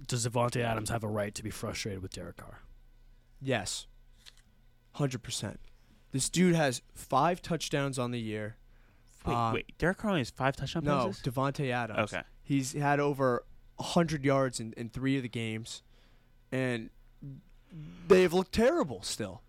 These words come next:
Speaker 2: The Raiders have looked terrible. They
Speaker 3: Yeah.
Speaker 2: have Darren Waller, Hunter Renfrow, Derek Carr, decent offensive line, Josh Jacobs, who's been playing really well, good, a solid defense, and they've just been losing games,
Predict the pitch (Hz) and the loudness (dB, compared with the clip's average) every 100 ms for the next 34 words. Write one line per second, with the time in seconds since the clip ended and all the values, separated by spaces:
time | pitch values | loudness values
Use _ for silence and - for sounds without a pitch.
0 | _ 151 143 175 226 208 156 143 160 - | _ 2 6 6 4 -4 -4 -6 -4 2
1 | 220 254 180 113 - _ _ _ _ - | 4 6 4 -2 -18 _ _ _ _ 2
2 | 135 160 214 175 120 170 185 226 214 165 | 4 6 6 4 4 4 6 4 4 2
3 | 165 170 170 165 - - - 196 240 202 | 4 2 0 -2 -10 -16 0 0 4 4
4 | 160 147 - 151 139 139 139 - - - | 4 2 2 2 4 2 -2 -16 -20 -20
5 | - _ - 190 214 196 165 143 - - | -20 _ 6 6 6 4 4 4 -4 2
6 | 214 220 226 196 190 185 156 147 143 135 | 4 4 6 4 4 0 2 2 4 6
7 | 190 214 190 165 143 135 131 127 151 135 | 4 6 4 4 0 -2 -4 0 0 2
8 | 127 120 117 113 113 117 - - - - | 0 0 0 0 0 -4 -14 -20 -20 -20
9 | - - - 143 - 220 - 160 151 - | -20 -20 -20 -4 8 8 8 4 6 6
10 | 208 247 196 120 170 240 139 113 - 139 | 8 8 4 0 -2 0 -2 -2 -4 -2
11 | 160 156 147 151 131 139 165 175 143 170 | 0 0 -2 -4 0 0 0 -2 -2 -2
12 | 196 82 - | -2 -6 -16